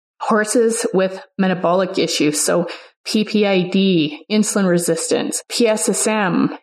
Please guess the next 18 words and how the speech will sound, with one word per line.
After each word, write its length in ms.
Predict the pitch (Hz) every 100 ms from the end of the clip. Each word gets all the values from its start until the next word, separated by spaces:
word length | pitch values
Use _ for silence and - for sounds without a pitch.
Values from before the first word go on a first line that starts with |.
| _
and 360 | 202 208 208 214
of 180 | - -
course 300 | 208 196 -
we 80 |
have 260 | 185 170 160
stress 540 | - - 208 214 -
as 120 | 190 190
well. 300 | 170 175 240
So 180 | -
stress 440 | 170 - 160 185 -
is 100 | 185
a 80 | 170
big 220 | - 175 -
part 240 | - 175
of 80 | 180
those 200 | 175 170
metabolic 600 | 180 170 - 175 185 -
issues. 460 | 190 - 208 214